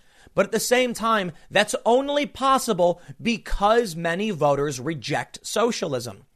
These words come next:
It's a combination of the two. If American voters were in favor of socialism,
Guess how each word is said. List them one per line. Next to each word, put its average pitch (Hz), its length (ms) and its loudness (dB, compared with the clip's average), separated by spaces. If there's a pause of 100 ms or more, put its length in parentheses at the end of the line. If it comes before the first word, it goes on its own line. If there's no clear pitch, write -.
(220)
It's - 80 -20
a - 40 -18
combination 226 500 -6
of 165 60 -10
the 156 60 -10
two. 156 280 -6 (480)
If 165 100 0
American 233 480 2
voters 202 380 2
were 175 160 2
in 143 80 -4
favor 240 400 0
of 143 120 0
socialism, 160 640 -4